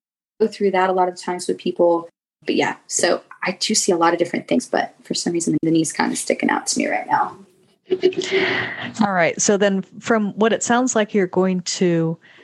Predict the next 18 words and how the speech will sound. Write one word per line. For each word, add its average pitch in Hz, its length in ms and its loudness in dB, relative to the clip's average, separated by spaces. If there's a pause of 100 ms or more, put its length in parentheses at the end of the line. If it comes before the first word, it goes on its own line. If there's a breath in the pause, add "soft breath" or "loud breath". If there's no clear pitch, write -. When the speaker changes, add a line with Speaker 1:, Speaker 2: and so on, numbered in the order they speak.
(120)
Speaker 2:
be 170 280 0
offering, 170 640 2
is 180 260 0
there 175 400 4
one 180 400 0
tip - 400 -2
that 190 180 2
you 190 120 2
can 185 160 -2
give 175 220 2
pickleball 185 420 0
players 190 400 2
that - 100 -2
you 170 100 2
think 180 240 0
would 175 120 0
be 170 160 2
really 165 420 0